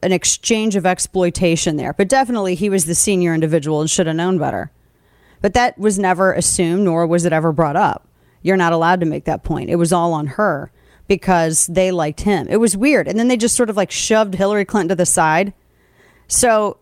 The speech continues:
it, it just, it, there's just a lot of stuff that, and I just watched that and I was like, "That's one, that's a huge betrayal to watch women attack another woman because they like the man." But that's women for you.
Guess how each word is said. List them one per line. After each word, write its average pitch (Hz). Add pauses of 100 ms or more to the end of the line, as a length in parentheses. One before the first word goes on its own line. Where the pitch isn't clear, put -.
it, -
it 220
just, 262
it, 285
there's 339
just 349
a 311
lot 269
of 233
stuff 240
that, -
and 233
I 240
just 233
watched 226
that 190
and 165
I 190
was 214
like, 233
"That's 415
one, 269
that's 381
a 494
huge 233
betrayal 240 (800)
to 302
watch 277
women 339
attack 247
another 262
woman 180
because 202
they 220
like 220
the 202
man." 208 (1300)
But 247
that's 247
women 277
for -
you. -